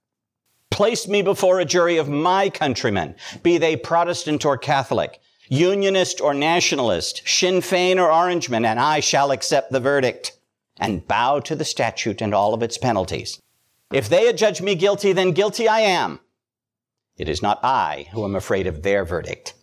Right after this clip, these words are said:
It is the Crown. If this be not so, why fear the test?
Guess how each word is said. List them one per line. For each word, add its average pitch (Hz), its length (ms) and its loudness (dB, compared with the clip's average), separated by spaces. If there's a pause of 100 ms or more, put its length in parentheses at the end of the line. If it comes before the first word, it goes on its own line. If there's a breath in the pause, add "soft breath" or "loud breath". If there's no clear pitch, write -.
(120)
It 69 120 -8
is 67 120 -8
the - 100 -14
Crown. 90 640 -4 (960)
If 117 220 0
this 151 180 0
be 147 160 0
not 135 240 0
so, 120 460 2
why 98 340 2
fear 120 240 -2
the 123 100 -2
test? - 580 -2